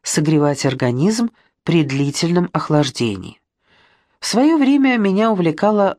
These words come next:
подлёдная рыбная ловля. Я и мои друзья, увлечённые рыбалкой, промерзали до костей – но у нас в карманах всегда была горсточка небольших луковиц, что нас и спасало.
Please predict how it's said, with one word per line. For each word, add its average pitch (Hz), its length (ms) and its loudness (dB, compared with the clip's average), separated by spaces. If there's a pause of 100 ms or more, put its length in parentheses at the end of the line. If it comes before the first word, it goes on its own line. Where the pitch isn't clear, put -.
подлёдная 202 840 0
рыбная 151 440 2
ловля. 113 440 -2 (560)
Я 240 160 0
и 262 80 2
мои 131 240 2
друзья, 156 480 0
увлечённые 147 640 0
рыбалкой, 220 720 0 (300)
промерзали 196 680 2
до 180 100 0
костей – 151 640 0 (360)
но 190 220 2
у 208 40 0
нас 240 260 -2
в - 60 -14
карманах 214 500 0
всегда 185 400 -2
была 202 240 0
горсточка 214 800 0 (240)
небольших 190 640 0
луковиц, 143 600 0 (220)
что - 300 -2
нас 202 520 0
и 202 100 -2
спасало. 117 720 -2